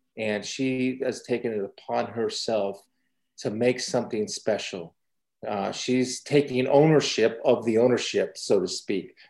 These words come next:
She wants to sign her name to it. And so with her vision,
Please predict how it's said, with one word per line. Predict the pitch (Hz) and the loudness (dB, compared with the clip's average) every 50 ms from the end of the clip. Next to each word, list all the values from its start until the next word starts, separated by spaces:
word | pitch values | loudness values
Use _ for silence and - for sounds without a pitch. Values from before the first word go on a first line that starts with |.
| _ | _
She | - - - 135 139 | -16 -6 -2 2 4
wants | 143 143 139 - - | 6 6 4 2 -2
to | - 110 | -6 -6
sign | - - - 120 120 120 113 | -4 -2 0 2 2 2 2
her | 104 113 113 107 104 | 0 -2 -2 0 0
name | 104 110 113 117 117 107 - - - | 2 2 2 2 0 -2 -4 -4 0
to | - 127 120 104 | 2 4 4 4
it. | 92 - - - _ _ _ _ _ _ - - _ _ | 4 2 -2 -12 _ _ _ _ _ _ -20 -20 _ _
And | - 117 117 117 117 113 | -4 0 2 2 2 0
so | - - - - 127 120 117 117 117 117 117 - - _ _ _ - | -2 0 4 6 8 8 8 6 4 2 -2 -8 -16 _ _ _ -2
with | 113 107 - | -2 -2 2
her | - 156 156 - - | 4 6 6 6 6
vision, | - 127 139 165 156 117 110 101 101 107 104 | 8 8 8 8 6 4 0 -2 -2 -4 -8